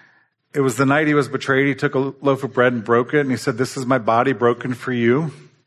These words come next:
He took a cup. "This is the cup of my blood poured out for you." And he said, "I want you to do this in remembrance of me." And so the Lord's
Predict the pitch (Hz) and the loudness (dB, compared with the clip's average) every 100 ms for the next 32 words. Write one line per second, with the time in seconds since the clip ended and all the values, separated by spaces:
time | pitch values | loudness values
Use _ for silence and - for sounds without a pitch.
0 | _ _ _ _ _ _ _ 120 139 120 | _ _ _ _ _ _ _ -4 -2 0
1 | 123 120 131 139 127 143 123 - 151 - | 0 0 0 0 -4 -6 -8 -8 -8 -2
2 | 127 127 131 127 123 127 127 117 - - | -2 -2 -4 -2 0 2 0 -2 -16 -20
3 | _ - 135 123 131 - 123 113 139 156 | _ -4 0 2 2 0 -2 0 2 2
4 | 123 123 110 - _ _ _ - - - | -2 -4 -6 -12 _ _ _ -20 -16 -4
5 | 135 139 147 131 110 127 139 - 139 127 | -2 0 -2 -2 0 2 2 0 0 2
6 | 123 135 135 - 127 123 147 156 120 - | 2 2 -2 -4 -2 0 2 2 0 -2
7 | 123 123 127 147 147 - - | 0 2 4 2 2 -6 -18